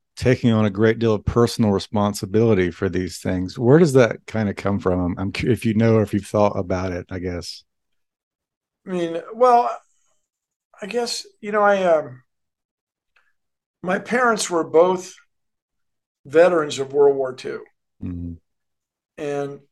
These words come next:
Speaker 2: they had a real team spirit view of the world, I think. They viewed, uh, uh, participation in politics as very important.
Speaker 1: Mm-hmm.
Speaker 2: So, like, voting was the huge thing with them.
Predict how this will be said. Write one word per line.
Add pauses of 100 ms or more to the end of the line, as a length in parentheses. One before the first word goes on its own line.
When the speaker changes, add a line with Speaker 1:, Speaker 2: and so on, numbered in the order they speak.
(300)
Speaker 2:
they
had
a
real
team
spirit (840)
view
of
the
world,
I
think. (120)
They
viewed, (960)
uh, (280)
uh, (180)
participation
in
politics
as
very
important. (360)
Speaker 1:
Mm-hmm. (140)
Speaker 2:
So,
like,
voting
was
the (240)
huge
thing
with
them.